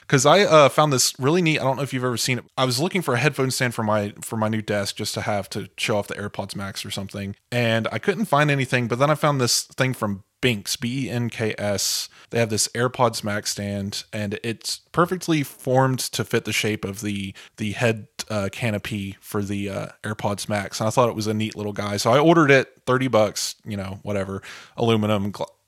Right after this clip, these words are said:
uh, kind of design. Shipped out of China. About a week later, it arrived in, I think, uh, Pennsylvania.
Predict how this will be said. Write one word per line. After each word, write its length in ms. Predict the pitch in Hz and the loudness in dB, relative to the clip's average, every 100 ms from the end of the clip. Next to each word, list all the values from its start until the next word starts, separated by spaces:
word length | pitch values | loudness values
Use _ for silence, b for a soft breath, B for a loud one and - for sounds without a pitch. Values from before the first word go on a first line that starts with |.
| - | -8
uh, 160 | 101 | -8
kind 180 | - 104 | -4 -6
of 80 | 95 | -6
design. 560 | 92 101 113 101 95 B B B - | -6 -4 -2 -2 -4 B B B -4
Shipped 300 | - 113 113 | 0 2 2
out 100 | 113 | 2
of 60 | |
China. 420 | - 110 117 151 - _ - | 2 2 2 0 -2 _ 0
About 200 | 113 107 | 6 6
a 40 | |
week 260 | 101 139 - | 6 0 6
later, 520 | 131 123 139 175 - _ - | 6 8 6 2 -2 _ 0
it 80 | |
arrived 720 | 117 113 110 107 131 - - - | 2 6 6 6 4 0 -10 -6
in, 480 | 113 107 104 101 101 _ _ _ | -4 -2 -2 -4 -6 _ _ _
I 100 | 101 | -10
think, 320 | 95 131 123 | -2 -2 0
uh, 220 | 110 101 92 | 0 0 0
Pennsylvania. 800 | 156 147 202 123 117 127 170 | 2 2 4 2 4 2 0